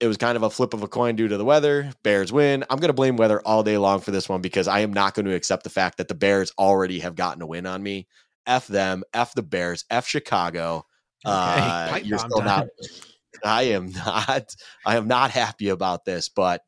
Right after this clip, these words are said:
Speaker 1: uh, you're still not winning more than three games, people.
Speaker 2: Hey, sh-,
Speaker 1: Relax.
Speaker 2: hey, if you're out there and you're listening, you're in Chicago, I like you. But I still don't think your team's very good. But hey, I'm glad you guys got a win. Glad, glad you got to enjoy a football Sunday.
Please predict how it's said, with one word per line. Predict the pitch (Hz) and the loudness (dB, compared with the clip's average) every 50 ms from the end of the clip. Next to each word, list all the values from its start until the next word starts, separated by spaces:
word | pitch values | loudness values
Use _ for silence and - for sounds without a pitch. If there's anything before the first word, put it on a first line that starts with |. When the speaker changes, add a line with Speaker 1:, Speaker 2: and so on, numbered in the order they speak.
| - 104 | -6 -4
Speaker 1:
uh, | 90 90 87 87 82 | -2 -2 -2 -2 -2
you're | 113 120 117 | -2 -2 0
still | - - 139 127 | 4 4 4 6
not | 120 117 107 104 | 6 4 2 2
winning | 113 110 104 98 95 | 0 -2 -2 -4 -4
more | 92 92 92 90 | -2 -2 -2 -4
than | 85 78 | -6 -8
three | - 90 87 82 | -8 -8 -8 -8
games, | 80 78 71 73 73 - - | -8 -10 -10 -12 -12 -14 -14
people. | - - 80 80 - 78 73 - _ _ _ _ | -12 -10 -10 -10 -8 -10 -12 -12 _ _ _ _
Speaker 2:
Hey, | 113 110 | -2 -2
sh-, | 104 - | 0 2
Speaker 1:
Relax. | 92 101 98 85 71 - | 4 4 4 4 4 2
Speaker 2:
hey, | - - | 0 0
if | 113 120 | 0 0
you're | 127 156 175 | 2 4 4
out | 160 - | 4 4
there | 151 135 | 4 2
and | 127 117 | 2 2
you're | 113 | 2
listening, | 117 117 - - 123 113 110 | 2 0 0 0 0 0 2
you're | 107 107 | 2 0
in | 101 | 0
Chicago, | - - 104 - - 98 101 101 107 104 104 101 95 - _ _ _ _ _ _ _ _ _ - | -2 -4 -6 0 0 2 2 2 2 0 0 0 -2 -6 _ _ _ _ _ _ _ _ _ -2
I | 135 | -2
like | 113 101 92 98 110 - - | 0 0 -2 -4 -6 -8 -8
you. | - 110 101 - _ _ _ _ _ _ _ _ _ _ _ _ - | -8 -8 -8 -10 _ _ _ _ _ _ _ _ _ _ _ _ -6
But | 117 104 98 - - - | -4 -4 -4 -4 -4 -2
I | 120 113 | -2 0
still | - - 151 135 | 4 4 4 6
don't | 123 | 6
think | 117 117 110 | 4 2 0
your | 117 107 | -2 -4
team's | - 120 117 110 104 | -2 -2 -4 -2 0
very | 104 110 107 104 101 | 0 2 2 2 2
good. | 113 120 113 107 101 | 2 2 0 2 0
But | 107 98 104 | 0 2 2
hey, | 123 113 | 2 2
I'm | 98 98 104 | 2 0 0
glad | 113 117 123 113 120 | 0 0 2 2 0
you | 117 | 0
guys | 123 120 117 113 | 2 2 2 2
got | 127 117 113 | 2 2 2
a | 110 | 2
win. | 113 123 127 123 120 110 | 2 2 2 0 0 0
Glad, | 117 110 107 - - - | 0 0 0 -2 -6 -6
glad | - - 123 120 110 | -2 0 0 2 2
you | 120 113 | 2 2
got | 113 - - - | 2 2 0 -2
to | 113 104 | -4 -4
enjoy | 101 104 101 107 104 104 101 98 95 - - - - _ _ - | -4 -2 0 2 2 4 2 2 0 -2 -8 -16 -20 _ _ -6
a | 110 101 | -6 -6
football | - - 113 104 - - 101 95 95 | -4 -2 -4 -4 -2 0 0 0 0
Sunday. | - - - 104 107 107 104 104 101 101 101 98 | -2 -4 -4 -4 -2 0 2 2 2 2 2 0